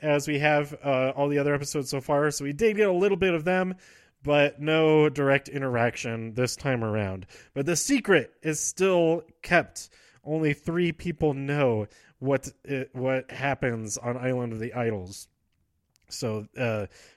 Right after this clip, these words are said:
we'll see what happens next week if that, if that changes. If, uh, somebody goes again who already went, that would be cool. Um, and it would continue the secrecy of it. And, um, we'll see. Also interesting, they, that,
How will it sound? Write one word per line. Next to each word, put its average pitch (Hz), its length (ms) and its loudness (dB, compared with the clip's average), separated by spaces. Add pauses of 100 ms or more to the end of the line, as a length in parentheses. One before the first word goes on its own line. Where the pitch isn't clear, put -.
we'll 127 100 -6
see 151 200 0
what 131 120 4
happens 135 380 -2
next 127 260 -2
week 120 220 -4
if 113 120 -14
that, 117 320 2
if - 120 -12
that 120 160 -4
changes. 196 480 0 (340)
If, 127 240 -6
uh, 120 440 0
somebody 160 340 -2
goes 147 320 2
again 160 760 -2
who 170 120 -4
already 143 320 -2
went, 139 440 -6
that 139 160 -2
would 151 120 -4
be 160 120 -2
cool. 180 380 -4 (540)
Um, 147 720 -2
and 139 120 0
it 143 60 2
would 143 140 0
continue 160 640 0
the 139 100 0
secrecy 160 580 -2
of 147 120 0
it. 170 260 -2 (540)
And, 143 340 -2
um, 135 480 4
we'll 151 140 -2
see. 156 300 0
Also 196 340 4
interesting, 180 880 2
they, 165 460 2 (340)
that, 143 560 2